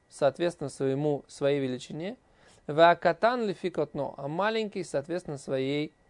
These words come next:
величине маленькой. То есть, как годло, гадоль лифи годло. То есть, как бы у кого ладошки большие, а у него, получается, он брал много благовоний, у кого ладошки поменьше, он брал меньше благовоний. То есть на иврите это агадоль, большой, лифи годло, по своей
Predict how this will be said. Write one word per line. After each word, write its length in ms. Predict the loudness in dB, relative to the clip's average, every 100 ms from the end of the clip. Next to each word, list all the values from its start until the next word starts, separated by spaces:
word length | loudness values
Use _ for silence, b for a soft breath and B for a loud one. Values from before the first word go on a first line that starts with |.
| _ _
величине 760 | -6 -2 -2 -4 -4 -4 -4 -8 0
маленькой. 400 | 4 6 4 -6
То 80 |
есть, 100 | -10
как 240 | -8 -6 4
годло, 460 | 6 6 8 8
гадоль 380 | 8 6 6 6
лифи 200 | 6 2
годло. 240 | 2 4 4
То 60 |
есть, 140 | 0 -8
как 200 | -6 0
бы 120 | 0
у 60 |
кого 480 | 6 8 12 12 12 6 b b b
ладошки 520 | 8 10 12 10 8 8
большие, 560 | 10 10 6 4 6
а 40 | 6
у 100 | 2
него, 220 | 6 6
получается, 760 | 6 2 4 6 6 6 0
он 120 | -2 6
брал 240 | 8 8
много 380 | 6 2 2 2
благовоний, 460 | 2 4 4 4
у 20 | 0
кого 200 | 0 2
ладошки 360 | 4 4 2
поменьше, 400 | 0 0 0 0
он 80 | 0
брал 160 | 4 4
меньше 300 | 2 -2 -2
благовоний. 420 | 0 0 0 -8 -12
То 60 |
есть 100 | -10
на 140 | -6 -4
иврите 300 | -2 0 0
это 200 | 0 -2 B B
агадоль, 560 | 8 12 12 12 10
большой, 640 | 10 8 6 4 6 6 6
лифи 300 | -2 -2 0
годло, 440 | 2 4 4 2
по 140 | 0 -2
своей 440 | 2 4 4 0